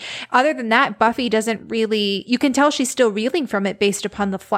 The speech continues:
quick flashback that we get. But other than that, there's no other mention of it.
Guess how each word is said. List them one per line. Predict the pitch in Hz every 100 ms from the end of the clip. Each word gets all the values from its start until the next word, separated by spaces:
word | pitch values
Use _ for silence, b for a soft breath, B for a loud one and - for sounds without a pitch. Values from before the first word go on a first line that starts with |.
| -
quick | - 208
flashback | - 214 165 - 151 - -
that | 202
we | 196
get. | 196 165 -
But | 190
other | 202 208
than | 202
that, | 202 247 185 -
there's | 214 214 196
no | 196 196 190 185
other | 196 185 170 165 185 _
mention | 196 190 - 151
of | -
it. | - -